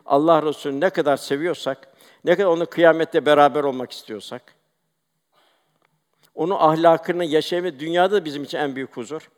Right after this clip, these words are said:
Diğer huzuzu ihlas ve samimiyet, ameller niyetlere göre tevzi edilecek.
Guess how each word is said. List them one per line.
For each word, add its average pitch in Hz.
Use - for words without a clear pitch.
Diğer 175
huzuzu 190
ihlas 165
ve -
samimiyet, 165
ameller 165
niyetlere 160
göre 156
tevzi 123
edilecek. 101